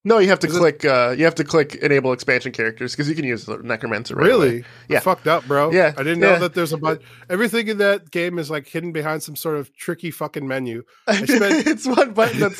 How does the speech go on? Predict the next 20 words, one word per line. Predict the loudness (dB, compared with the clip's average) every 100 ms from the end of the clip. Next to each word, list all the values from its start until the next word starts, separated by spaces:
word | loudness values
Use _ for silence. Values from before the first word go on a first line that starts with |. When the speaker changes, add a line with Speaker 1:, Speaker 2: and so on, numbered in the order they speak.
| -2
Speaker 2:
<laughs> |
Speaker 1:
glowing, | 0 0 2 2 2
brother. | 0 2
<laughs> | 2 2 0 2 0
You're | 2 0
just | 2 2
Speaker 2:
I |
s-, | 2 2
Speaker 1:
not | 0
Speaker 2:
I | -4
spent | -2 -2 -2
fifteen | 0 -2 -2 -2 -4
minutes | 0 -2 -2
trying | -4 -2 -2
to | -4
get | -8 -6 -4 -4
the |
beta | -4 -2 -2 -2
to | -4
install | -6 -8 -6 -2 0 0 -4